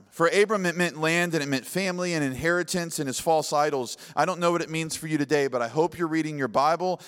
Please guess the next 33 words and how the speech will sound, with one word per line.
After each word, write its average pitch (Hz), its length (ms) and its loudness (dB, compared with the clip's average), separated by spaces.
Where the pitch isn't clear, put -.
and 127 100 -6
I 120 80 0
hope 147 220 -2
you're 139 80 -4
praying, 165 560 -4
and 127 100 -8
I 127 60 -2
hope 143 240 -6
you're 143 80 -2
worshiping 139 540 -2
God 131 320 0
daily, 120 320 -2
because 127 400 -6
it 165 100 -2
is 160 140 -4
in 165 100 -4
the 139 100 -2
sanctuary 185 1000 -4
of 131 160 -4
your 165 220 2
worship 165 480 -2
with 135 260 -10
God, 143 600 4
and 160 140 -2
it 147 80 -6
is 143 160 -6
in 196 160 -6
those 202 220 -2
spiritual 180 500 -2
disciplines 135 800 -4
that 139 120 -2
he 156 160 -10
speaks. - 920 -10